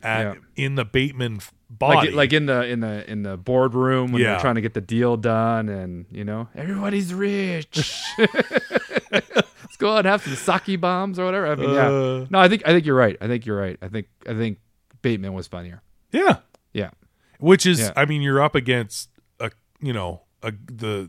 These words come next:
Speaker 1: the man himself, like,
Speaker 2: Yeah.
Speaker 1: uh, Van Wilder and, like, like, seriously comedic delivery timing. The two of them in a movie together is, uh,
Speaker 2: Yeah.
Speaker 1: it could have been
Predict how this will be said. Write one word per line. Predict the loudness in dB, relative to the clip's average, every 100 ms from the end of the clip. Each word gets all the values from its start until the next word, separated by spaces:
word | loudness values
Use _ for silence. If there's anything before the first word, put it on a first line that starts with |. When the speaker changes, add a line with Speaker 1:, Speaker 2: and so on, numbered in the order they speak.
| -10
Speaker 1:
the | -8
man | -4 -2 0 0
himself, | -2 -6 -4 0 0 -2 -2
like, | -2
Speaker 2:
Yeah. | -2 -10 -16 -10
Speaker 1:
uh, | -8
Van | -2 -2 -2 -2
Wilder | 0 0 -2 -4 -4 -6
and, | -8 -8
like, | -10 -10 -16 _ _ _ -6
like, | -6 -6 _ -20 _ -10
seriously | -2 4 4 4 0 -2 -4 _
comedic | -8 -4 -2 0 0 -2 -4
delivery | 0 0 0 -2 -4
timing. | -6 -4 -4 -2 -4 -6 -10 -16 _ _
The | -6
two | 2 4
of | 6
them | 4 4
in | 2
a |
movie | 2 2 2 0
together | -2 -4 -2 0 0 0 -4 _
is, | -6 -4 -6 -12 _ _ _ _ _ -6
uh, | -4
Speaker 2:
Yeah. | -4 -4
Speaker 1:
it | 0
could | 2 2
have | 2
been | 2 0 -6